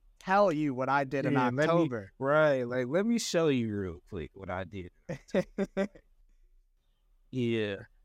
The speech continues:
Speaker 1: Oh,
Speaker 2: Nah, I
Speaker 1: man.
Speaker 2: definitely, hopefully I'll get to that point eventually.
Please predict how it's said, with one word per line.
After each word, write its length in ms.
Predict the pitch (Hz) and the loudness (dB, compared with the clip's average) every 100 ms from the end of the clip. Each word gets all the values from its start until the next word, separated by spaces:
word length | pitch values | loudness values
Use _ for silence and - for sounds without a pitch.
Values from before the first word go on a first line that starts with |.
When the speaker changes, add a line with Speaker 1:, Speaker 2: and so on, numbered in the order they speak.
| _ | _
Speaker 1:
Oh, 380 | 120 123 113 110 | 2 4 4 4
Speaker 2:
Nah, 300 | 113 117 123 | 4 2 2
I 40 | |
Speaker 1:
man. 20 | 110 | 2
Speaker 2:
definitely, 500 | 120 113 117 110 - _ _ _ | -2 -4 -4 -4 -6 _ _ _
hopefully 460 | - 185 165 127 123 | -4 -2 0 0 2
I'll 200 | 120 113 | 2 2
get 180 | 117 113 | -2 -6
to 80 | 107 | -4
that 180 | 107 - | -4 -4
point 340 | 110 107 - | -4 -4 -6
eventually. 680 | 95 107 110 107 110 107 | -14 -10 -8 -6 -6 -6